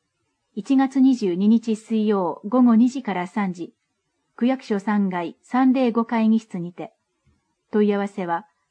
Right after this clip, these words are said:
介護保険課、介護給付係。電話、三八零二の四九五二へ。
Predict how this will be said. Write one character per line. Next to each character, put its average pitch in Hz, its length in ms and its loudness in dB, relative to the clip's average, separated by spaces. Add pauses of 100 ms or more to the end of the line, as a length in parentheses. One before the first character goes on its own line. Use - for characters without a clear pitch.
介 247 200 0
護 240 120 2
保 226 100 -2
険 208 280 -4
課、 170 380 -8
介 262 220 0
護 208 160 4
給 233 240 -2
付 220 140 -4
係。 208 440 -4 (640)
電 196 240 -2
話、 180 200 -8 (280)
三 254 300 -2
八 254 260 -6
零 220 280 2
二 214 180 4
の 170 300 -4
四 247 260 2
九 254 240 0
五 208 240 0
二 202 320 0
へ。 - 140 -16